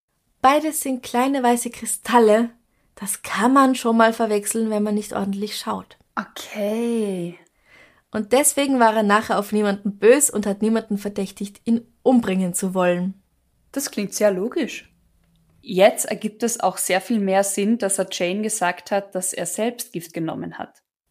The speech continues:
Speaker 1: Wir können hier aber noch einen Schritt weiter gehen.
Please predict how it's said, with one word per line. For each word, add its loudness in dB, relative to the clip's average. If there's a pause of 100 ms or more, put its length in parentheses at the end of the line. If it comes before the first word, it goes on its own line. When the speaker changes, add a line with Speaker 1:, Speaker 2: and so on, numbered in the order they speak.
(540)
Speaker 1:
Wir 2
können 2
hier 4
aber 6
noch 2
einen -2
Schritt -6
weiter 0
gehen. -6